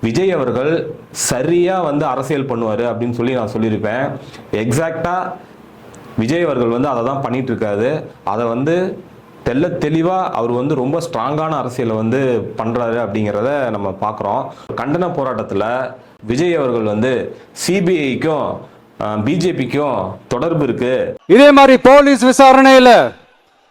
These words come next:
Speaker 2: இருபத்தி நாலு பேர் இறந்து போயிருக்கிறாங்க. அந்த இருபத்தி நாலு பேரோட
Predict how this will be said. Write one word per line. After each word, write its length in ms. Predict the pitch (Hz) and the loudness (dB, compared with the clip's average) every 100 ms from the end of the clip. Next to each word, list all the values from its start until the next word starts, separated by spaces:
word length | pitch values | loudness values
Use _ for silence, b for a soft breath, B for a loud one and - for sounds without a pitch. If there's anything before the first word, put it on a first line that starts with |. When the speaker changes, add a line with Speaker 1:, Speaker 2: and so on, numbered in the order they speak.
| _ _ 156 | _ _ 6
Speaker 2:
இருபத்தி 460 | 262 302 294 277 | 8 8 6 6
நாலு 280 | 269 262 262 | 8 8 10
பேர் 180 | 285 277 | 8 8
இறந்து 320 | 269 269 262 | 8 8 8
போயிருக்கிறாங்க. 540 | 254 240 233 226 175 117 - - _ _ _ _ _ _ _ _ _ _ _ _ _ _ _ - | 8 8 8 6 4 0 -8 -20 _ _ _ _ _ _ _ _ _ _ _ _ _ _ _ 4
அந்த 280 | 226 262 247 | 6 6 6
இருபத்தி 560 | 262 294 294 294 277 | 6 8 6 6 6
நாலு 380 | 269 277 269 262 | 8 10 10 8
பேரோட 380 | 262 277 285 277 | 8 8 10 8